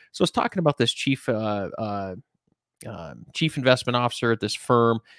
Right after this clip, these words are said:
is taking calls from clients saying, "Hey, move me all to cash." They're panicking. You know, they, they want their investments so they can enjoy life and so forth. You know, it's easy if you're thirty years old,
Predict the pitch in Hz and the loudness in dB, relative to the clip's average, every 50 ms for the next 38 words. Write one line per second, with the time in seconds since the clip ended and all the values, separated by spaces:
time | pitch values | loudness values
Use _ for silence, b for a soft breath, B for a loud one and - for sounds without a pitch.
0 | b b b - - 165 151 - 120 110 - - 123 117 120 120 - - - 107 | b b b 2 4 4 4 4 2 -2 0 2 4 4 4 4 2 0 -6 -8
1 | 104 - - - 113 117 117 117 113 117 117 - 117 - - 113 110 110 120 120 | -8 -6 -4 -2 -2 -2 0 0 0 0 -2 -4 -8 -6 -6 -4 -4 -2 -2 -2
2 | 117 117 120 120 120 117 120 113 113 117 110 107 - - - - - 123 123 120 | 0 0 -2 -2 -2 0 -2 -2 -2 -4 -6 -8 -8 -10 -6 -4 -4 -2 -2 -2
3 | 120 120 - - - 95 98 - - - 127 123 123 123 117 - - 120 117 117 | -4 -4 -6 -6 -8 -8 -8 -6 -6 -2 0 2 2 2 0 -2 -2 -2 -2 0
4 | 117 117 b b b b b b b - 107 107 107 104 104 101 - - 98 110 | -2 -4 b b b b b b b -2 0 2 2 2 2 0 0 -2 -2 -2
5 | 104 110 117 120 117 113 - 113 113 110 107 107 104 110 - - 110 113 110 101 | 0 0 2 0 0 0 0 0 0 0 0 -2 -2 -6 -8 -8 -8 -6 -2 0
6 | 117 113 113 - - 120 117 113 - - - 113 107 107 107 - - 117 104 98 | 0 0 0 -2 -2 -4 -4 -4 -4 -8 -6 -4 -4 -4 -4 -4 -6 -8 -8 -6
7 | - 113 110 110 110 110 110 110 107 107 113 123 127 120 123 - - 113 113 - | -6 -8 -6 -4 -2 -2 -2 -2 -4 -4 -2 0 2 0 0 0 -6 -8 -6 -2
8 | - 117 117 117 - - 117 117 120 - 120 120 117 120 - - 170 185 170 147 | 0 0 0 0 0 0 0 0 0 0 0 2 2 0 0 0 -2 0 2 2
9 | 127 120 - 117 - - 143 139 127 117 113 107 104 107 110 113 120 131 123 113 | 0 0 -2 -6 0 2 2 4 4 4 4 2 2 2 2 2 4 4 4 4
10 | 92 | 2